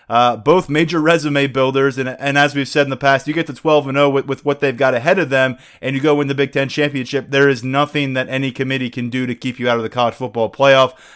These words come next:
I, I, I don't care what, what, what they would have to stand on their head and try to figure out a way to, to keep Penn State out. Not saying they would, but you're in. You're in if you don't lose a game and you get to that point.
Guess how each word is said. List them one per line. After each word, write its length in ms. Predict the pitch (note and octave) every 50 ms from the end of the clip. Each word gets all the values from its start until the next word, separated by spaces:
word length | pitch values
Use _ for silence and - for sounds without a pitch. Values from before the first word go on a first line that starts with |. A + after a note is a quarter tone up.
| - - _
I, 100 | - B2 -
I, 180 | C#3 C3+ B2+ C#3
I 40 |
don't 220 | C#3 C3+ D3 C#3+ B2
care 160 | - C#3 C3
what, 280 | B2+ C#3 C3 C3 - C3+
what, 400 | C3 C3 - C#3 C#3+ - - C3
what 200 | C#3+ D#3+ D#3 -
they 100 | D#3 D3+
would 100 | D3 C#3+
have 180 | C#3+ C#3 -
to 100 | C3 B2+
stand 260 | - - D#3 D3+ D3
on 80 | D3 C#3+
their 120 | C#3 B2+
head 220 | B2 C#3 D3 D3 C#3
and 80 | C3+
try 160 | B2 D#3 C#3+ C#3
to 60 | C3+
figure 260 | - D3 C#3+ C3+ C#3
out 160 | C#3 C3+ C3+
a 40 | C3
way 180 | C3 C3+ C3+ C3+
to, 80 | C3+
to 240 | A#2+ - - - A#2+
keep 180 | - C#3 B2+ -
Penn 160 | C#3+ B2+ B2+
State 220 | - - C3 B2+
out. 180 | C3 C3 C3 B2+
Not 180 | C3+ C3 B2+
saying 200 | - C#3 C3+ C3
they 80 | C3 B2+
would, 300 | B2 C#3 D3 C#3 C3+ - _ - _ _
but 220 | - D#3+ D#3 - _
you're 240 | E3 E3+ F#3 F3 F3
in. 220 | E3+ C3+ F#2 G2 F#2+
You're 160 | A#2+ D3+ D#3+
in 180 | D3 E3+ F#3+ G3+
if 160 | G3+ E3+ -
you 60 | E3+
don't 180 | E3 E3 E3+ D#3
lose 160 | D#3 D3 C#3
a 40 | C3+
game 240 | B2 C3+ C3 C3+ C3+
and 80 | B2+
you 60 | B2+ A#2+
get 160 | C3 B2 -
to 80 | B2+
that 220 | A#2+ A#2+ A2+ G2+ -
point. 240 | B2 A2+ G#2+ -